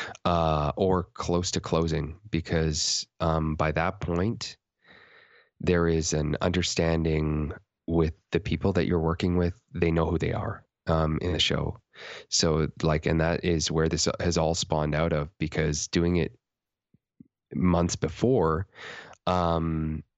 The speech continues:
it's not for the purposes of capturing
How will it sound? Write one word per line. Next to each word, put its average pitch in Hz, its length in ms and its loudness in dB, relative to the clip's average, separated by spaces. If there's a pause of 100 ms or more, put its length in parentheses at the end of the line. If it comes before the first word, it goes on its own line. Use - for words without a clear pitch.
(100)
it's 85 320 -2
not 90 340 2
for - 120 -6
the 92 80 -4
purposes 76 880 -2 (120)
of 76 640 -2 (140)
capturing 80 840 0